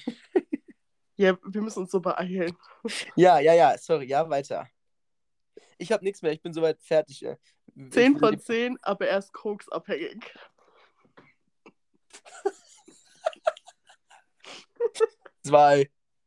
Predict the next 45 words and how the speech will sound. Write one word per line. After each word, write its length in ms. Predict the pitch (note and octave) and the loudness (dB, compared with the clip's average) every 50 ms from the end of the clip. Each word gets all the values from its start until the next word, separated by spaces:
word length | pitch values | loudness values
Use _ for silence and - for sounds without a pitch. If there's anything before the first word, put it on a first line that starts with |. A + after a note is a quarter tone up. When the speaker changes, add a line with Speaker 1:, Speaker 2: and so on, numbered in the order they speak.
| _ _ _ _ _ _ _ _ _ _ _ _ _ | _ _ _ _ _ _ _ _ _ _ _ _ _
Speaker 1:
Ich 60 | - | -6
hab 120 | F#3+ F3+ - | -6 -2 2
einmal 260 | F3+ G3 G3 G3+ G3 | 2 4 4 2 0
eine 120 | G3 F#3+ | -2 -4
Person 320 | F3+ G3+ F#3+ E3 E3 F#3+ F#3+ | -10 -10 -12 -10 -10 -10 -8
in 80 | F#3 | -6
meinem 180 | F3 E3+ E3 E3 | -4 -4 -4 -4
Leben 180 | E3+ F3+ F3+ E3+ | -6 -8 -8 -10
getroffen, 420 | E3 - - - F3 E3+ - F3 | -14 -8 -4 -4 -4 -4 -6 -12
die 80 | D#3 C#3+ | -14 -12
koksabhängig 680 | - F3 E3+ E3+ - D#3 D3+ D#3+ E3 D#3 D3+ - - | -10 -12 -8 -6 -4 -4 -2 -2 -4 -4 -6 -2 2
war 160 | D3 D3 D3+ | 4 4 4
und 100 | D3+ C#3+ | 2 0
das 100 | C#3+ - | -8 -10
möchte 260 | - C#3 C#3+ C#3 - C3 | -10 -10 -10 -10 -12 -14
ich 60 | C3+ | -14
nicht 180 | C#3 B2+ C3 | -14 -14 -14
wieder 160 | B2+ A#2+ B2 A#2+ | -6 0 0 0
erleben. 460 | A#2+ A#2+ B2 C3 B2+ A#2+ A#2+ A#2+ _ _ _ _ _ _ _ _ _ _ _ _ _ _ _ _ _ _ _ _ _ _ _ | 0 0 -4 -8 -10 -10 -16 -20 _ _ _ _ _ _ _ _ _ _ _ _ _ _ _ _ _ _ _ _ _ _ _
Speaker 2:
Ähm, 560 | - A3 G#3+ A3 A3 G#3+ G#3 G#3 G#3+ G#3 G#3 _ _ _ - | -4 -4 -2 -4 -4 -6 -10 -12 -14 -14 -18 _ _ _ -16
ich 120 | - G#3 | -12 -8
würd 220 | A3+ A3+ A3 - - | -8 -8 -8 -4 -4
auch 200 | F#3+ G3+ G#3 G#3 | -4 -4 -4 -6
sagen, 600 | - - G3+ G3 F#3+ F#3+ F#3 F#3+ F#3 F3+ F3 - - _ _ _ _ _ _ _ _ _ - | -8 -6 -4 -4 -4 -6 -8 -10 -14 -14 -14 -16 -20 _ _ _ _ _ _ _ _ _ -20
drei 640 | F#3 - F#3 E3+ F#3 F#3+ G3 G3+ A3+ A#3+ B3 B3+ _ _ _ - | -18 -14 -8 -6 -4 -2 -2 -2 -4 -6 -6 -8 _ _ _ -12
oder 100 | - G3 | -12 -12
vielleicht 440 | F#3 - G#3 A3 A3+ A#3+ - _ _ | -10 -8 -6 -4 -4 -6 -8 _ _
vier, 400 | - G3+ G3 G#3+ G#3 G#3+ A3+ A3+ _ _ _ _ _ _ _ _ _ _ _ _ _ _ _ _ _ _ _ _ | -16 -12 -10 -8 -8 -8 -10 -12 _ _ _ _ _ _ _ _ _ _ _ _ _ _ _ _ _ _ _ _
weil 680 | - G3+ G#3 G#3+ G#3 G3+ G3+ G3+ G3+ G3+ G3+ G#3 G3 - _ - | -6 -4 -4 -2 -2 -2 -4 -4 -4 -6 -6 -8 -10 -14 _ -20
ich 180 | A3 G3+ _ | -20 -18 _
bin 180 | - B3 B3+ C4 | -10 -8 -8 -8
vielleicht 300 | - - F3+ F#3 F#3+ - | -6 -4 -6 -6 -6 -6
so 80 | - - | -6 -6
eine, 260 | E3 F#3 G3+ G3 F3+ | -6 -4 -4 -6 -8
die 160 | F3+ F#3 F#3 | -10 -14 -20
so 260 | D#3+ _ F3+ F3+ F3+ | -16 _ -8 -8 -8
denkt, 360 | F3+ - F#3 F#3 F#3+ F#3+ F3 | -6 -6 -6 -6 -6 -8 -10
„Ja, 140 | F#3+ E3+ E3+ | -8 -6 -6
okay, 220 | F3+ F3 - - G#3+ | -8 -8 -10 -12 -14
ich 120 | G3 - | -12 -10
helfe 240 | - G3 G3+ - F#3 | -8 -8 -8 -10 -10
ihm 60 | F3 | -10
da 120 | E3 F3+ F3 | -8 -6 -4
raus“, 200 | E3 F#3 G3 F#3+ | -4 -4 -4 -4
aber 400 | E3 - E3 E3 D#3+ D#3+ - | -6 -6 -4 -4 -4 -4 -8